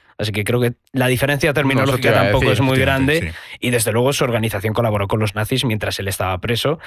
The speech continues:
Speaker 1: participando incluso en el asesinato de judíos y de polacos. Por tanto,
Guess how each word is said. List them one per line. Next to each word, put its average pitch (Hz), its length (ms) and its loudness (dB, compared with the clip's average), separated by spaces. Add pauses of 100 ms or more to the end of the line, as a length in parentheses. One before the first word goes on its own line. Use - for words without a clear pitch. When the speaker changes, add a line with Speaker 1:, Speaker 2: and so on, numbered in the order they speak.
(200)
Speaker 1:
participando 127 520 -2
incluso 131 360 -2
en 147 80 0
el 120 100 0
asesinato 107 600 -4
de 110 200 0
judíos 104 460 -2
y - 20 0
de 98 100 -2
polacos. 87 440 -6
Por 104 120 -8
tanto, 113 300 -2